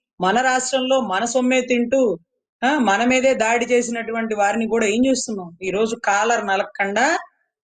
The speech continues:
చక్కగా జైల్లోకి వెళ్తున్నారు, వస్తున్నారు, మళ్ళీ కూడా కొన్ని ఫెసిలిటీస్ అడుగుతున్నారు. So, బాగుంది. So,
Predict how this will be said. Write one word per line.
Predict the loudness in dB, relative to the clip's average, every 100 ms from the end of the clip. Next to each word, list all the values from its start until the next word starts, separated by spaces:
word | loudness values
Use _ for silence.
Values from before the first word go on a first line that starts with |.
| -8 -4
చక్కగా | -2 0 0
జైల్లోకి | -2 -4 -6 -6
వెళ్తున్నారు, | -6 -4 -4 0
వస్తున్నారు, | 2 2 -2 -2 2 4
మళ్ళీ | 4 2 2
కూడా | 2 0
కొన్ని | -2 -2
ఫెసిలిటీస్ | -4 -4 -2 -2 -2 0
అడుగుతున్నారు. | 0 -2 -2 0 2 0 -2 _ _ _ -2
So, | 0
బాగుంది. | 2 2 2 -2 -6 -12 _ _ _ _ -12 -2
So, | 0